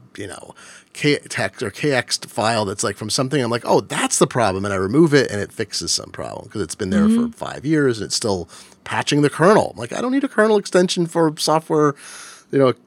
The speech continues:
Speaker 1: a Canon scanner <laughs> I haven't used since two thousand nine."
Speaker 2: <laughs>
Speaker 1: Uh, but so the, but the, uh, the latest news is that, uh, people can file a claim to get their money back. Um, there's a legal settlement going on about previous issues, uh, that we've written about before.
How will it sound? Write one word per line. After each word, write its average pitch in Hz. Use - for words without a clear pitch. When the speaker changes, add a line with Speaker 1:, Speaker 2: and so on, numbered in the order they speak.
Speaker 1:
a 139
Canon 165
scanner 160
<laughs> 156
I -
haven't 156
used 165
since 160
two 170
thousand -
nine." 269
Speaker 2:
<laughs> 233
Speaker 1:
Uh, 113
but 143
so 160
the, 143
but 143
the, 135
uh, 123
the 117
latest 170
news 135
is 110
that, 110
uh, 104
people 143
can 123
file 113
a 107
claim 117
to 117
get 113
their 110
money 143
back. 73
Um, 98
there's 101
a 95
legal 120
settlement 107
going 98
on 85
about -
previous -
issues, -
uh, 87
that 60
we've 101
written 104
about 101
before. 113